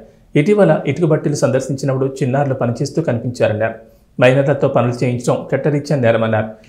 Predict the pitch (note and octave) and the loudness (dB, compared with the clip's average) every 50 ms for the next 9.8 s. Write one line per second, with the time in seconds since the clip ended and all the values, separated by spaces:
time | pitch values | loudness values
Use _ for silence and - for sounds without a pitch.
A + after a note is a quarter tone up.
0 | - _ _ - D#3 D3+ - A3+ F#3+ F#3+ - - E3 D#3 C#3 A#2 A2 B2+ C#3 D3 | -20 _ _ 0 0 2 4 4 4 4 4 2 2 2 4 4 4 4 4 2
1 | C#3 C#3 C3 C3 C#3 C#3 C3 A#2 A#2 - D#3 C#3 C3 C#3 C#3 - C#3+ - - A#2+ | 2 2 0 0 -2 -2 -2 -4 -2 -2 -2 0 0 0 0 -2 -2 -2 0 2
2 | A2+ C3+ - - E3 C#3+ C3 B2 A2+ - - - - - C#3 C3 - - G3+ - | 2 0 0 -2 -2 0 2 2 0 0 0 -2 -2 -2 -4 -4 -2 -4 -6 -6
3 | - - - - _ - D3+ E3 D#3+ G#3 F#3 F3+ D#3+ D3 C#3 B2 A2+ - C3+ C3+ | -8 -14 -20 -8 _ 0 0 2 2 2 2 2 2 0 0 0 0 2 0 0
4 | - - - B2+ G#2+ F#2+ - A2 A2+ G#2 - - - - - _ _ _ _ _ | 0 0 0 0 0 0 0 0 0 -2 -2 -4 -8 -16 -20 _ _ _ _ _
5 | - B2+ C#3 - D#3+ C#3+ - C3+ A#2+ A#2+ B2+ - C3+ C3+ - D3 - C#3+ B2 B2+ | 2 2 2 2 0 0 2 2 0 0 -2 -4 -4 -4 -4 -2 -2 0 0 0
6 | D3+ D#3 - D#3 - D3 B2+ - D#3 C3+ C#3 B2 B2 - C#3 A#2 - B2 A2+ - | 0 0 -2 -2 0 0 0 0 0 0 0 0 0 0 -2 -2 -2 -2 -2 0
7 | - C#3 C#3 D3 F3+ A3 - - - - - - - D3+ C3+ - E3+ - - - | 2 2 4 4 2 0 -2 -6 -12 -16 -20 -4 0 0 2 4 4 4 4 4
8 | C3+ C3+ - D#3 C#3+ D#3+ C#3+ B2+ A2+ - - - C3+ C3 D3 E3 D#3+ D#3+ D#3+ D#3 | 4 4 2 0 2 2 4 4 4 2 0 -2 -2 0 2 2 2 2 2 2
9 | - C#3+ B2+ - - C#3+ B2+ A2+ - A2 A2 A2+ A2+ A2+ A2+ | 2 2 0 2 2 0 0 0 0 -2 0 0 0 0 -2